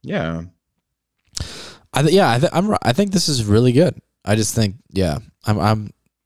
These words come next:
Speaker 2: I think it's too high for sure, but I like it,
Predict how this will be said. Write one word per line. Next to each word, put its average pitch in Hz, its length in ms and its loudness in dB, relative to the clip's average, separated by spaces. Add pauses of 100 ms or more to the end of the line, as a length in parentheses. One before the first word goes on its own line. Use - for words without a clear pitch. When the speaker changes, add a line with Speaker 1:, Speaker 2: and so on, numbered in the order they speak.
Speaker 2:
I 104 80 0
think 110 160 0
it's - 140 -2
too 92 180 2
high 92 440 0 (440)
for - 140 -8
sure, - 480 -6 (760)
but 98 120 2
I 101 60 4
like 120 260 -2
it, - 120 -14